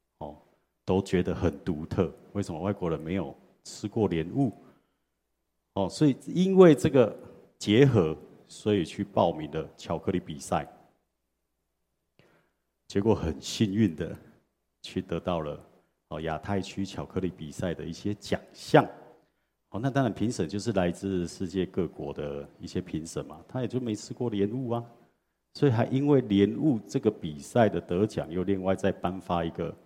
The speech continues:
特殊奖。哦，那我们上台，啊，获奖、受奖，呃，就是，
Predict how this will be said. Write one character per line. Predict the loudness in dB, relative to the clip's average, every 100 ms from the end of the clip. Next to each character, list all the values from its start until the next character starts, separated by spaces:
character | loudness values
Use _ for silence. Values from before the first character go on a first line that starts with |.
| _ _ _ _ 0
特 | 4 4
殊 | 0 -6
奖。 | -4 -4 -6 -20 _ _ _ _ _ _ _ _ _ -20 -20 _ -20 -20 _ _ _ _ _
哦， | -2 0 -4 -14 _ _
那 | 2 2 0 0
我 | 8 8
们 | 10 6 4 -8 -20 -20 _ _ -20 -20 _ _ _ _ _ _ -20
上 | 4 4 4
台， | 0 2 2 0 -6 -20 _ _ _ _ _ _ _
啊， | -16
获 | -16 -8 -4 -2
奖、 | -2 -2 -4 -6
受 | 6 8 8
奖， | 4 0 0 -8 -8 2
呃， | 4 4
就 | 2
是， | -4 0 0